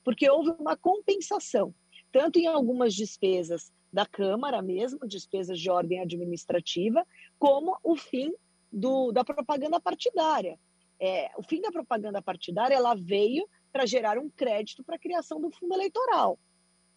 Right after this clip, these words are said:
Então, esse aumento, ele veio sem uma, uma compensação da onde se tiraria esse gasto, e isso é muito preocupante.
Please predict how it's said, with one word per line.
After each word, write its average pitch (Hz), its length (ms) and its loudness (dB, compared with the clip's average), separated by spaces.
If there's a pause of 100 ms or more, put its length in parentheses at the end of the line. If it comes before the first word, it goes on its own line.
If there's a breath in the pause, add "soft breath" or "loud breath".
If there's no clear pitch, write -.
(200)
Então, 277 160 2
esse 370 260 -2
aumento, 269 640 -2
ele 196 160 -4
veio 240 300 -4
sem 277 420 -4 (180)
uma, 214 440 -2
uma 208 140 -2
compensação 262 1200 -2 (260 soft breath)
da 214 160 2
onde 294 360 -2
se - 160 -12
tiraria 320 460 -2
esse 349 260 -8
gasto, 262 480 -6
e 180 100 -8
isso 208 180 -10
é 269 40 -6
muito 254 260 -8
preocupante. 294 880 -4